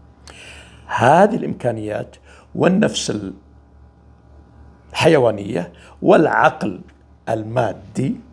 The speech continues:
على القوانين المادية، هذول الثلاثة بالموت مع السلامة. الأرضي يرجع للأرضي، الجسد مع النفس الحيوانية مع العقل، انتهى خلاص،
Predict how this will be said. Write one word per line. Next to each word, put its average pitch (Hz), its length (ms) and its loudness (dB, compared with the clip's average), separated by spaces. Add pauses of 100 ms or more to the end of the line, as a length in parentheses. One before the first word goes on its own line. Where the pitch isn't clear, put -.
(680)
على 104 180 0
القوانين 110 500 -2
المادية، 104 680 -6
هذول 160 200 -6
الثلاثة 175 600 -2 (420)
بالموت 143 460 -4 (100)
مع - 140 -4
السلامة. - 500 -8 (920)
الأرضي 202 540 0 (120)
يرجع - 340 -4
للأرضي، 220 580 -6 (640)
الجسد - 520 -4 (1200)
مع 107 220 -2 (760)
النفس - 240 -2
الحيوانية 117 540 -2
مع 110 160 -2
العقل، 107 360 -4 (280)
انتهى - 360 -4 (640)
خلاص، - 480 -8